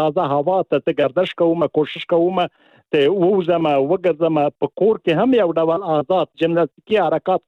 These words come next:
کومه. نه، یعنی زه راضي یم، نظر، خپل، نه، ما حالت داسې لرم، او په دې عمر کې چې یم، له ژونده راضي یم. اوس، نو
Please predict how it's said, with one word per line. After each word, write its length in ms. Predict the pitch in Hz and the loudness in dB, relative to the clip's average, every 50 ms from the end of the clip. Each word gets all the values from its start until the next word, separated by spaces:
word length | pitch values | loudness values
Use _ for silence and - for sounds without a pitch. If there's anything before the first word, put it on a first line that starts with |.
| - | -2
کومه. 340 | 160 170 180 175 165 151 - _ _ _ _ _ _ _ _ _ _ - | -2 0 0 0 0 -2 -4 _ _ _ _ _ _ _ _ _ _ -4
نه، 180 | 160 170 165 156 | -2 0 2 2
یعنی 220 | 160 180 190 180 - - | 2 2 0 0 0 0
زه 120 | 311 311 294 | 0 2 2
راضي 400 | 226 165 156 139 214 294 339 285 | 2 0 -2 -2 0 0 0 2
یم، 200 | 208 180 170 160 160 180 185 175 175 180 180 180 170 | 0 0 0 0 0 2 0 0 0 0 0 -2 -2
نظر، 320 | 147 196 202 185 175 170 170 185 202 196 196 196 190 180 160 - | 0 0 0 0 2 2 2 0 0 0 0 0 0 0 -2 -2
خپل، 260 | - - 208 196 185 180 175 170 180 165 - _ _ _ _ _ - | -4 -2 0 2 2 2 2 2 0 -2 -4 _ _ _ _ _ -12
نه، 360 | 165 165 165 165 180 185 180 | -8 -4 -2 0 0 2 2
ما 220 | 180 180 185 196 175 135 | 2 2 0 0 0 -2
حالت 260 | 139 147 156 202 240 - - | -2 0 0 -2 -2 -2 -4
داسې 240 | 233 - 170 165 165 165 | -6 -4 -4 -2 0 0
لرم، 280 | 170 190 185 185 175 | 0 0 -2 0 0
او 240 | 180 185 208 180 151 131 | 0 0 0 0 -2 -2
په 120 | - 156 | -2 -2
دې 140 | 143 165 170 | -2 0 0
عمر 380 | 165 170 254 262 277 240 - | 2 2 2 2 0 0 0
کې 60 | - 196 - | -2 -4 -6
چې 80 | _ 208 220 | _ -2 -2
یم، 140 | 226 226 220 185 160 151 | 0 0 0 0 0 0
له 60 | 147 139 123 | 0 0 0
ژونده 440 | 135 165 214 233 226 226 208 165 127 - _ _ _ _ _ - - 175 170 147 143 143 | 0 0 0 0 0 0 0 -2 -2 -4 _ _ _ _ _ -14 -8 -4 -2 0 0 0
راضي 340 | 147 135 - 175 254 226 160 | 0 -2 -2 -2 0 0 0
یم. 140 | 135 131 | 0 0
اوس، 520 | 127 127 131 135 135 131 135 147 139 - - 156 147 139 147 151 135 - _ _ _ _ _ _ - - 147 | 0 0 2 0 0 2 2 0 0 0 0 0 0 2 2 0 -2 -6 _ _ _ _ _ _ -6 -2 0
نو 80 | 143 | 0